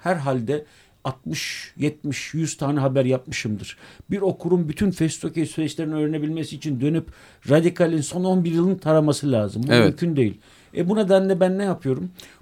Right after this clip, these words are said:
Speaker 1: Bu ve benzeri, e, işte Festokey'in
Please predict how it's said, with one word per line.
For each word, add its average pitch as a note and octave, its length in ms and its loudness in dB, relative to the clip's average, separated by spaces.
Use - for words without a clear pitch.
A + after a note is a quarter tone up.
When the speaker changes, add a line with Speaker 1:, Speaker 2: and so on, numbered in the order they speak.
Speaker 1:
Bu G3+ 160 0
ve G3 160 8
benzeri, D3 600 2
e, B2+ 240 -2
işte - 320 -8
Festokey'in D#3+ 840 2